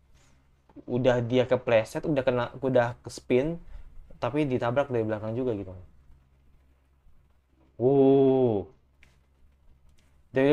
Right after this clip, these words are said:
mengingatkan dengan someone gitu kan. Yang mirip dengan dia gitu,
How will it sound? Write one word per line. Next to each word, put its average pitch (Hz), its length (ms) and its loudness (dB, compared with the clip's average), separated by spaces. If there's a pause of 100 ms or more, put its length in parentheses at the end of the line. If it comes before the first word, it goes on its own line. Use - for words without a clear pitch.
mengingatkan 135 880 0
dengan 135 480 -2 (320)
someone 110 880 -2
gitu 107 160 -4
kan. 107 240 -6 (2250)
Yang 120 160 2
mirip 147 240 0
dengan 117 240 -2
dia 120 240 -2
gitu, 101 400 -8